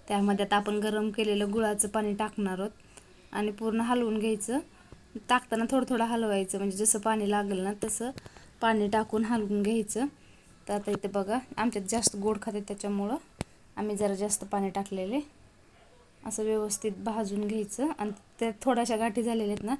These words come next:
त्या पूर्ण गाठी फोडून घ्यायच्या त्या पाण्यामध्ये आणि थोड्या वेळ झाकून ठेवायचं. मग मस्तपैकी आपला शिरा तयार झालेला आहे. त्यामध्ये जर कोणाला ड्रायफ्रुट्स वगैरे टाकायचे असतील तर टाकून घ्या.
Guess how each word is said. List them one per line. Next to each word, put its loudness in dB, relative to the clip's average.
त्या -2
पूर्ण 0
गाठी 2
फोडून 4
घ्यायच्या 2
त्या 6
पाण्यामध्ये 4
आणि 0
थोड्या 4
वेळ 4
झाकून 0
ठेवायचं. 0
मग -4
मस्तपैकी -2
आपला -2
शिरा 2
तयार 6
झालेला 0
आहे. -10
त्यामध्ये 4
जर 4
कोणाला 4
ड्रायफ्रुट्स 2
वगैरे -2
टाकायचे 2
असतील -4
तर -2
टाकून 0
घ्या. 6